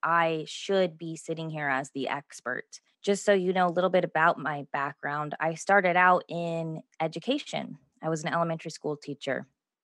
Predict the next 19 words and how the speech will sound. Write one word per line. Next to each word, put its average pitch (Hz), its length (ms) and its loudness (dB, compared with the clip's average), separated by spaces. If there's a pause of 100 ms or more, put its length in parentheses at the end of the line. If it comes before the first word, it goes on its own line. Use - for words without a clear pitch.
(120)
And 185 480 2
every 220 320 6
job 202 300 6
that 180 100 2
I've 175 200 4
applied 170 500 2
for 214 380 4
for 202 120 -4
the 165 120 0
last 160 560 0
ten 175 320 -2
years, 160 480 -2
I 170 140 0
have 165 360 -4
been 165 260 0
the 175 220 -2
most 165 480 0
underqualified 156 1080 0
candidate 143 600 -4